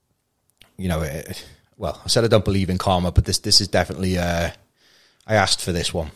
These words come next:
So he's gone over there and done the exact same thing he did in Liverpool and give it all the bravado.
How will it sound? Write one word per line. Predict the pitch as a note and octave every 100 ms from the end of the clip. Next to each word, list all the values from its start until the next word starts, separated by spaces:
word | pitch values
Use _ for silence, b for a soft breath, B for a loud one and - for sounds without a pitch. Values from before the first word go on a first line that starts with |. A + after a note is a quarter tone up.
| -
So | G2
he's | A2
gone | A2 G#2
over | F#2+ F2+
there | F#2+ F#2
and |
done | F#2
the | F#2
exact | F2 G#2 -
same | G#2 F2
thing | F#2+ F2+
he |
did | D#2+ D#2
in | D#2+
Liverpool | D#2 F2+ E2+
and | E2
give | D2+
it | C#2+
all | -
the | -
bravado. | - - D2 C#2+ -